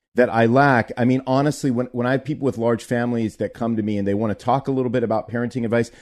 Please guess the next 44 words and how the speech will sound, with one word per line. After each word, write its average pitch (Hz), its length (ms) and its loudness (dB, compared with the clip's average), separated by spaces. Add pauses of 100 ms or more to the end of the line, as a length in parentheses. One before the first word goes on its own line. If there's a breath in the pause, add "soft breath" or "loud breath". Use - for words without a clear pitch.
(240 soft breath)
I - 80 2
mean, 170 240 2
there's 151 180 2
general 151 380 2
principles 139 540 -4
in 95 80 -2
place 107 400 0
that 101 260 0
I 101 80 0
think 101 260 -4
apply 101 380 0
no 104 100 -2
matter 90 220 -2
what. 117 320 2
But 117 80 -2
when 120 100 2
they 160 80 4
start - 240 -4
talking 226 360 -6
about, 175 200 0
like, 101 220 -4
details 131 540 0
about, 113 180 -2
"Well, 113 260 0 (320 soft breath)
here's, 160 260 2
you 147 160 0
know, 131 100 4
when 120 160 2
we 120 100 2
do 110 160 2
this 190 320 2
and 143 100 -2
when 123 40 0
we 120 80 0
do 113 140 -2
that," 170 340 -2
I, 131 200 -6
I 139 140 -2
almost 208 460 2
have 127 180 0
to 120 80 -6
go 120 120 2
like, 120 200 -2
"Well, 143 280 0